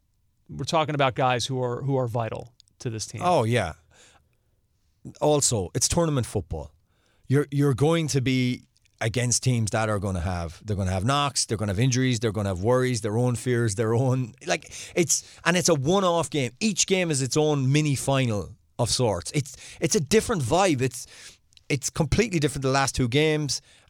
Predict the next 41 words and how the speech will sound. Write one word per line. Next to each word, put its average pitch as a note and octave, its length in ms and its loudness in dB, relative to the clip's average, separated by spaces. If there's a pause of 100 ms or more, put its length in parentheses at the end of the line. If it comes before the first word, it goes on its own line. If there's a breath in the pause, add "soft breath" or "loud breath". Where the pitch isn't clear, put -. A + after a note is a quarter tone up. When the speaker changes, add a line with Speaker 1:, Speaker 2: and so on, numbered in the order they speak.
Speaker 2:
and C3 480 2 (360)
I F#3 360 4
hope A2+ 300 -2
that A#2+ 160 0
the A#2+ 80 -2
spirit D3+ 460 2
of G#2 160 -2
that F#2+ 340 -4 (100)
and A#2 280 -2
that A2+ 180 0
the, A#2 380 0
the B2+ 140 2
intensity, C3+ 680 0
the A#2 160 0
good G#3 260 2
intensity B2+ 640 -2
that, A#2 200 0 (140)
that, A#2+ 200 0
that C#3+ 200 0
brings A2+ 420 0 (360 soft breath)
is B2+ 100 2
gonna C3+ 240 2
raise B2+ 280 2
the A#2 100 0
level A2 260 0
for G#2+ 140 -8
the G#2 80 -2
U F#2+ 160 0
S F2+ 120 -4
team. E2 240 -4 (380 soft breath)
I G3 100 4
know B3 160 4 (200 loud breath)
this C4 140 -2
sounds F#3 520 2
like B2+ 180 2
we're, B2 240 2
we're B2+ 140 -2
grasping B2 420 0
at A2 100 0
straws C#3+ 380 2
here. D2+ 220 -6